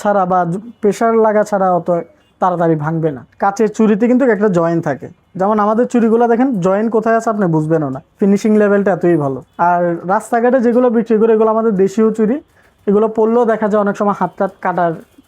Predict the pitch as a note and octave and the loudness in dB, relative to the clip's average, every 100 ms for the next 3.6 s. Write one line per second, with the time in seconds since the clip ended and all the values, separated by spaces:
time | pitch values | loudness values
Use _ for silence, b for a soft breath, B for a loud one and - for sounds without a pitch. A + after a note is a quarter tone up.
0 | - F3 E3+ - C#3 - - - F3 F3 | -4 -4 -4 -8 -10 -10 -16 -4 -2 0
1 | F3+ G3 A3+ A3+ A#3+ A#3+ G#3+ G#3+ A#3 A#3+ | 0 0 2 2 0 0 0 0 2 2
2 | A#3+ A#3+ A#3+ G#3+ A3 A#3 A#3+ C4 D4 G#3+ | 2 2 0 0 -2 0 -2 0 0 0
3 | G3 F#3+ F#3 G#3 G3 | -2 -2 0 0 0